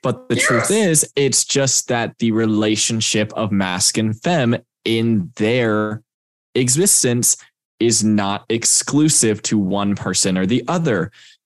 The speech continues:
Speaker 1: And so that's why you get that commentary. And 'cause I just wanted to, you know, shout out to my femme for femmes, you know, and all that, and make sure they're included in this conversation.
Speaker 2: Hell yeah.
Speaker 1: But yeah, like, it's, it's the whole thing of, like, that. I don't know. I already said my point.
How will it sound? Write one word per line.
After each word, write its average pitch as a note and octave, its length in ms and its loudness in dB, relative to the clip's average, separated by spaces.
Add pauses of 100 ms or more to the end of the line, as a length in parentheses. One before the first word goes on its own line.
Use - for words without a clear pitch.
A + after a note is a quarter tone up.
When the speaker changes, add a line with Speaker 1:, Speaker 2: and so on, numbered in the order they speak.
Speaker 1:
And A#2 140 0
so B2 120 0
that's G#2+ 340 -2
why A2 80 -2
you A2 140 2
get D#3+ 200 -2
that C3 180 -2
commentary. F#2 760 -2
And G2+ 380 -2
'cause B2 140 -2
I A2+ 60 2
just A#2 180 0
wanted A2+ 260 0
to, G#2+ 100 0
you G2+ 120 2
know, F#2 140 0
shout G#2 280 -2
out F#2+ 160 -2
to G#2+ 100 -2
my F#2 320 -2
femme G2 320 -2
for F#2 140 -2
femmes, F2+ 680 0
you G2 160 0
know, F2 360 -2
and F#2 160 -2
all E2+ 160 -2
that, E2+ 360 -2
and F2+ 480 -2
make G2 200 -2
sure F#2+ 160 -2
they're F2 160 -2
included F2 420 -2
in E2+ 100 0
this F2 120 0
conversation. F#2+ 760 -2 (300)
Speaker 2:
Hell F#3 140 0
yeah. C3 240 -2 (280)
Speaker 1:
But D3 180 -2
yeah, E3+ 300 0
like, C3+ 320 0
it's, - 540 0 (180)
it's C#3 240 0
the D3 120 0
whole D#3+ 160 0
thing D3+ 220 -2
of, C3 120 0
like, A#2 420 -2 (180)
that. G#2 500 0
I A#2 120 -2
don't G#2+ 80 0
know. F#2 140 -2
I B2 140 0
already G2+ 180 0
said E2 160 0
my D2+ 100 -2
point. - 320 -6